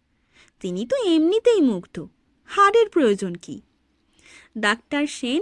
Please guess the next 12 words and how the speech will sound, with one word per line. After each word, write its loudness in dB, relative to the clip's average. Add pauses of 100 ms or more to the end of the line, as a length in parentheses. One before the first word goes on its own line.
(140)
আদর্শবাদী -4
লোক, -14 (680)
তিনি 2
ভাবিয়া 2
রাখিয়াছেন, -14 (640)
ভগবান -6
যখন -6
তাহাকে -4
কোনো -8
সন্তানাদি -2
দিলেন -6
না, -8